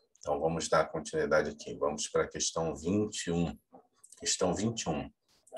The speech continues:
cesp, Defensoria Pública da União, dois mil e dezesseis. Cargos públicos vagos podem ser extintos por meio de decreto presidencial,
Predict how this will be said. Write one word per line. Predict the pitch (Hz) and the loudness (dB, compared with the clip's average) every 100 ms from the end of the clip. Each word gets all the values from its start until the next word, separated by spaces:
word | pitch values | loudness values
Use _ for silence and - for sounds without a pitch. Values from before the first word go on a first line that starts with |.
| - | -8
cesp, | - 85 92 - - 101 | 2 8 8 8 2 -2
Defensoria | 90 85 - - 82 78 | 0 0 2 6 6 4
Pública | - 76 85 | -2 0 4
da | 80 | 4
União, | 78 80 87 | 4 2 4
dois | 85 76 | 4 4
mil | 85 | 2
e | |
dezesseis. | 85 95 - 71 71 | 2 2 0 0 -2
Cargos | - 110 110 95 - | 6 6 6 2 -2
públicos | - - - - | -4 -6 -6 -2
vagos | 78 80 78 - | 6 6 6 0
podem | - 82 76 | 2 2 4
ser | - 82 | 0 0
extintos | - - 85 82 - | -2 -2 -4 -4 -2
por | 160 | -2
meio | 156 156 | 0 -2
de | - | -2
decreto | - - - - - | 0 2 2 2 0
presidencial, | - 78 76 80 - 82 69 - | -2 -2 -4 -6 0 0 0 -4